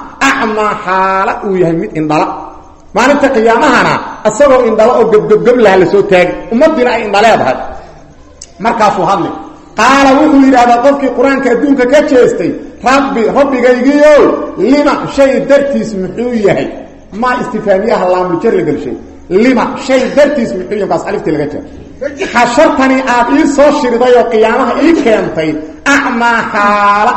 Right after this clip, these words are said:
aan ahay mid indhala. "Wal xaal qad kuntu," aan ahaa, "basiiran," mid wax arka. "Ilaahay, anigu adduunka markaa joogay indhaha lahaaye, sababta aad indhala-aan qiyaamaha iigu soo taagtay xayta dadkii indhay leeyihiin." Qaala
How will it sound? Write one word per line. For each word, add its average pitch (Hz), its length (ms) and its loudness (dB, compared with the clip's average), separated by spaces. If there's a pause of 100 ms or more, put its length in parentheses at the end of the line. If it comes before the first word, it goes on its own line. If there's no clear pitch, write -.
aan 208 200 -4
ahay 185 180 -2 (100)
mid 240 200 -8
indhala. 147 500 -2 (460)
"Wal 214 200 4 (100)
xaal 254 460 2 (100)
qad 226 160 0 (100)
kuntu," 285 360 -2 (100)
aan 311 220 0
ahaa, 165 380 -4 (300)
"basiiran," 233 540 0
mid 247 160 -6
wax - 160 -6
arka. 170 240 -6 (340)
"Ilaahay, 247 280 4
anigu 254 180 0
adduunka 254 320 0
markaa 233 280 2
joogay 233 220 2
indhaha 254 320 0
lahaaye, 233 520 2 (400)
sababta 269 500 2
aad 226 200 0
indhala-aan 226 560 0
qiyaamaha 240 480 0
iigu - 200 -2
soo 269 180 4
taagtay 226 420 0
xayta 247 300 -2
dadkii - 300 -2
indhay 247 240 0
leeyihiin." 143 580 0 (540)
Qaala 233 440 2